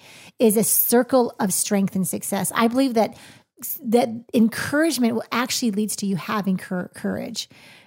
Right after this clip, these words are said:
And just imagine yourself courageous right now. What, what would you do if you just started being f-, just infiltrated with courage, just rising up from the bottom of your feet,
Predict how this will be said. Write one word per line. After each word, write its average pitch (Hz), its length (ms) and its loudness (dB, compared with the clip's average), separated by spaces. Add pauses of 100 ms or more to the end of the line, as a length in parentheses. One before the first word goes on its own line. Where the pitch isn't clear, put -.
(160)
And 240 240 2 (560)
just 302 180 0
imagine 233 600 2
yourself 190 400 -2
courageous 185 580 -2
right 175 180 -6
now. 180 280 -6
What, 233 320 0 (380)
what 269 260 4
would 370 180 2
you 320 100 4
do 233 300 0
if 202 140 -2
you 208 80 -4
just 202 180 -6
started 196 320 -4
being 190 220 -2
f-, - 120 -10 (480)
just - 380 -6
infiltrated 190 760 -4
with - 260 -14
courage, - 880 -6
just 214 240 -4
rising 226 680 2
up 208 160 -2
from 190 160 0
the 185 80 0
bottom 220 400 0
of 226 140 -2
your 226 100 -4
feet, 208 340 -6